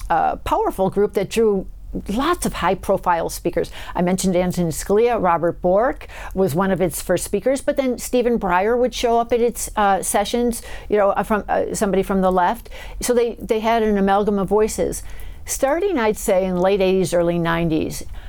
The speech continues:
they were able to become much more of a money-raising machine, a networking machine. And Leonard Leo, who I think took over the, uh, as a leader in nineteen ninety-one-ish, nineteen ninety-one or ninety-two. I, I,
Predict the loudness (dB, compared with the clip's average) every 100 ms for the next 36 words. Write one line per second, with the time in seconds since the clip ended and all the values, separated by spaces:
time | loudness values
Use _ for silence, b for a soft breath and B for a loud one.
0 | B B -2 0 4 4 4 2 0 0
1 | 2 2 2 2 2 0 -2 -4 -2 -2
2 | 2 4 4 2 -2 -2 0 0 -2 -6
3 | B B B -2 2 2 2 -2 0 2
4 | 4 4 4 4 2 0 0 0 0 2
5 | 4 4 4 2 0 2 2 2 0 0
6 | 0 0 0 0 0 0 -2 B B 2
7 | 4 4 4 2 2 4 2 0 2 2
8 | 2 0 -2 -4 -2 -2 0 2 2 2
9 | 0 0 0 2 0 -4 B B -2 0
10 | 2 2 2 2 2 2 0 0 2 2
11 | 0 -2 0 0 0 0 2 2 0 0
12 | -2 -6 -8 -10 B B B B -2 0
13 | 0 2 2 2 2 2 0 0 -4 -2
14 | 0 2 4 2 0 0 2 0